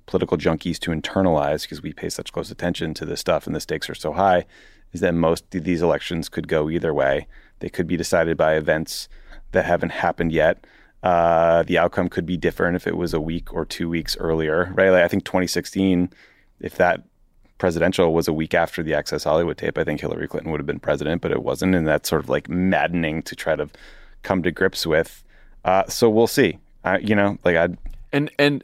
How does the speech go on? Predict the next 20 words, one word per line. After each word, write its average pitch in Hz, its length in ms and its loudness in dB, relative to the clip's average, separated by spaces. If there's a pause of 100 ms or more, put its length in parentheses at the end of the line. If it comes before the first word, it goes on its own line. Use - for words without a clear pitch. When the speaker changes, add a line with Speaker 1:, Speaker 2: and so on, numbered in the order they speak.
(160)
Speaker 2:
most 147 380 2
people 127 560 2
aren't 135 300 0
like 127 200 4
us. - 380 2 (160)
They're 113 140 4
not 120 420 2
political 123 580 2
news 113 260 2
junkies 104 460 0
who've 98 220 -2
made 101 220 2
up 107 140 0
their 107 120 2
mind 98 460 2
one 101 260 0
way 104 140 2
or 101 60 2
the 92 140 0
other, 92 380 2